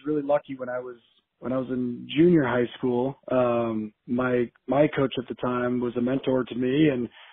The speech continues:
um, he actually a-, approached the school about having me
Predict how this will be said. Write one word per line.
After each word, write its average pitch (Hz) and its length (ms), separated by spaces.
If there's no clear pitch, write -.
um, 123 520
he 160 220
actually 147 460
a-, - 800
approached 147 340
the 135 60
school 175 340
about 131 220
having 135 400
me 139 240